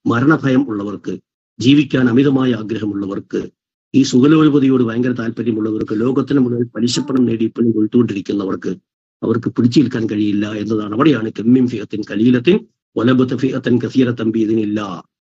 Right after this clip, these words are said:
എത്രയോ ചെറുസംഘം, അന്ന് അള്ളാഹു അത് പറഞ്ഞത് യഹൂദർക്ക് അനുകൂലമായിട്ടാണെങ്കിൽ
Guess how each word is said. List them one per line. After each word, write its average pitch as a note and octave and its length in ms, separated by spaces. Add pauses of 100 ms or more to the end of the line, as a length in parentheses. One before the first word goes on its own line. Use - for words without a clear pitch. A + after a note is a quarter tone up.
(460)
എത്രയോ D3 420
ചെറുസംഘം, C#3 680
അന്ന് C#3 280
അള്ളാഹു C#3+ 520
അത് B2+ 100
പറഞ്ഞത് C3 460 (360)
യഹൂദർക്ക് D3+ 460
അനുകൂലമായിട്ടാണെങ്കിൽ B2 1200